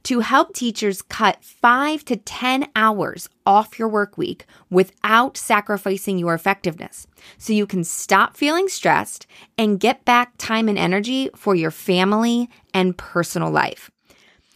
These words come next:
Right off the bat, I have to tell you, when we set out to create this program, we recognize that there's a challenge, that the people that most need this program, that most need help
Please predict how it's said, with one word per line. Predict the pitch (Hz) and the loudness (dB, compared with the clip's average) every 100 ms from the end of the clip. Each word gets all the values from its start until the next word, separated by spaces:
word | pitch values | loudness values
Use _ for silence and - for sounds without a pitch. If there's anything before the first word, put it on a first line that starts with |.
| _ _ - | _ _ -2
Right | 226 320 | 2 4
off | 370 | 2
the | 247 | 2
bat, | 185 - | 0 2
I | 175 | 0
have | 190 - | -2 -4
to | 185 | -4
tell | 185 156 | -2 -2
you, | - - - _ _ _ _ _ - | -2 -8 -16 _ _ _ _ _ -14
when | 190 185 247 349 370 | -4 2 2 2 2
we | 262 240 247 - _ - | 2 2 0 -4 _ -18
set | - 226 | -2 2
out | 233 233 | 4 2
to | - 196 | -4 -8
create | - 175 165 165 | -2 0 0 -2
this | 165 | -6
program, | - 151 147 - - 190 _ _ - | -6 -6 -6 -10 -16 -20 _ _ 0
we | 269 | 2
recognize | 320 311 277 202 160 160 165 | 4 2 2 2 2 0 -2
that | 160 - | -4 0
there's | 190 196 - _ - | 2 2 -4 _ -6
a | 170 | -6
challenge, | - 156 - - - - _ - - _ 233 | -4 -6 -6 -14 -20 -20 _ -20 -20 _ 0
that | 220 | 0
the | 233 | 0
people | - 269 330 277 | -2 -4 0 0
that | 226 | 0
most | 208 208 233 262 339 - | 0 2 2 2 0 -4
need | 208 202 226 220 196 - | -2 2 4 4 2 -2
this | 175 202 196 | 0 0 0
program, | - - 214 180 - | -6 2 2 2 -4
that | - - | -8 -2
most | 226 277 294 | 0 0 -2
need | 254 226 | -4 -2
help | 240 190 - | 2 2 0